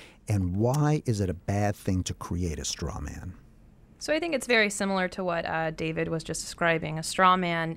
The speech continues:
Speaker 2: is the kind of characterization of someone else's argument in a way that diminishes it or belittles it or, um, you know,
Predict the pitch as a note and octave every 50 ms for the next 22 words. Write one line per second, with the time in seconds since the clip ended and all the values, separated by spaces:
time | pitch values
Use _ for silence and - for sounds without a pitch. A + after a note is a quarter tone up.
0 | - - E3+ E3+ E3+ E3+ E3 E3 - - - E3+ E3 E3 D#3+ D#3+ D#3 D#3 - -
1 | - - - - - - - F#3 F3 E3 D#3+ D#3+ D#3+ - - - - A#3 A3+ A3
2 | A3 A3 - G#3+ G3+ F3+ F#3 F#3 F3+ - - F#3 E3+ E3 E3+ - F#3+ F3 F3+ F3
3 | E3+ E3 E3 E3+ - E3+ E3 - - E3+ E3 F3 E3+ E3+ D#3+ D#3+ D#3+ - E3 E3
4 | D#3+ D#3 D#3+ D#3 D#3 D#3 D#3 D#3 - - - D#3+ E3 E3+ E3+ E3+ E3+ - F3 E3
5 | E3+ E3+ E3 E3 D#3+ D#3 D#3 D#3+ E3 E3 D#3+ D#3+ E3 E3+ D#3+ E3 E3 E3 D#3+ D#3+
6 | D#3 D#3 D#3 D3+ - D#3 D3+ D3 C#3+ D3+ - - - - - - - - E3+ -
7 | - F2+ F2+ - - - E3 D3 - D2+ D2